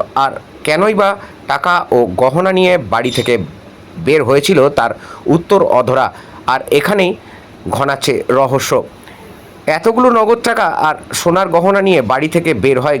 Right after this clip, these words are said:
গৃহবধূ। পনেরো দিন পর তার পচা গলা মৃতদেহ উদ্ধার হয় অন্য গ্রামের একটা নির্জন স্থানের কালী মন্দিরের কুয়ো থেকে। এই মৃত্যুর পেছনে কি কারণ রয়েছে,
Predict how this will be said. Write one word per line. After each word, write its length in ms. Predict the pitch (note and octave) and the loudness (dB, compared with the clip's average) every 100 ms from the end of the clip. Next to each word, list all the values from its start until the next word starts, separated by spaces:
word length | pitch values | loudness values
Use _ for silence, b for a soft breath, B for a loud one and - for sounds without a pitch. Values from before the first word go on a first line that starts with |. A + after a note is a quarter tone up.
| G2 | 0
গৃহবধূ। 480 | A#2 A#2 A#2+ A#2 G2+ | 0 2 2 2 0
পনেরো 260 | C3 D#3 E3+ | 0 0 0
দিন 200 | F#3 E3+ | -2 0
পর 160 | F3+ | -2
তার 180 | E3+ D3 C3+ | -2 -4 -2
পচা 240 | B2+ C#3+ | -2 0
গলা 320 | C3 C#3+ C#3+ - | 0 0 0 -2
মৃতদেহ 420 | B2+ D3 F3 F#3 | -2 0 0 2
উদ্ধার 380 | F3+ E3+ F3 D3 - B B B | 2 2 0 -4 -6 B B B
হয় 240 | A2 A#2 - | -2 -2 0
অন্য 320 | D3 F3+ G#3 | 0 2 0
গ্রামের 300 | D3 C#3 C#3 - - - | 0 0 0 -2 -8 -8
একটা 340 | B2+ - A#2+ - | -8 -4 -6 -2
নির্জন 500 | A#2 C3+ C#3 F#3 E3+ | 0 0 0 -2 -2
স্থানের 400 | - - A2+ A#2 | -4 -6 -4 -2
কালী 240 | A2 A#2 | -2 -2
মন্দিরের 400 | A2+ A2+ G#2+ A2+ | 0 0 0 0
কুয়ো 220 | F#2+ A2+ A#2 | 0 0 0
থেকে। 280 | B2+ C3+ - B B B B - | 0 -2 -4 B B B B 0
এই 220 | D3 C3+ - - | 0 0 -8 -2
মৃত্যুর 400 | C3+ E3+ - B3+ | 0 2 2 0
পেছনে 320 | A#3 A#3+ B3 A#3+ | 0 2 2 2
কি 240 | A#3 E3 - B B - - - - - - | 0 0 -2 B B -20 -20 -20 -20 -14 -4
কারণ 320 | C3+ F3 G#3+ | -2 0 2
রয়েছে, 320 | G#3+ G#3 F#3+ | 2 2 0